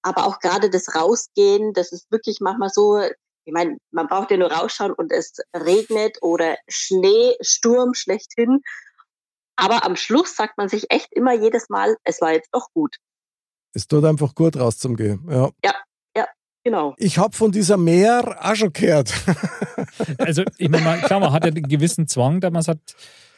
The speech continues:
Speaker 3: „Okay, jetzt hat
Speaker 2: Einfach
Speaker 3: ich
Speaker 2: mal raus aus dem Muff, ja.
Speaker 3: ich mu-, ich muss raus“, ja, weil die Hunde müssen
Speaker 1: Ja.
Speaker 3: raus und, ähm, dann hat man da selber die Verpflichtung und das frische Luft ist ja, tut gut. Also,
Speaker 2: Sehr gut.
Speaker 3: wenn man gezwungen ist, ist es ja gar nicht so verkehrt.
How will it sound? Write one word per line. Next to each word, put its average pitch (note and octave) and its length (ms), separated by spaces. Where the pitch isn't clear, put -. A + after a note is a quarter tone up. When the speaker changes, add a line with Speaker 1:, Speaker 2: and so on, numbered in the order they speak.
Speaker 3:
„Okay, D3+ 380
jetzt C#3 200
hat C3+ 240
Speaker 2:
Einfach A2+ 220
Speaker 3:
ich G#2+ 60
Speaker 2:
mal G2 100
raus G2 300
aus - 120
dem A2+ 140
Muff, A2+ 280
ja. A2 80
Speaker 3:
ich - 160
mu-, D#3+ 120
ich A2+ 160
muss E3+ 260
raus“, G#2 340
ja, A#2 200
weil A#2+ 100
die A#2+ 180
Hunde C3 280
müssen D3+ 300
Speaker 1:
Ja. F#3 100
Speaker 3:
raus E3 280
und, D3 220
ähm, C#3 320
dann C3 120
hat A#2+ 140
man C3+ 80
da C3 340
selber C#3 240
die A#2 120
Verpflichtung B2 680
und A2+ 120
das - 360
frische - 300
Luft B2 340
ist C#3 140
ja, C3 300
tut C#3 200
gut. E3 240
Also, A2+ 380
Speaker 2:
Sehr E3 300
gut. D3 240
Speaker 3:
wenn B2+ 100
man C#3 80
gezwungen D3+ 360
ist, D#3+ 100
ist - 120
es D3+ 60
ja D3 80
gar C#3 120
nicht C3+ 120
so C3+ 100
verkehrt. G#2+ 400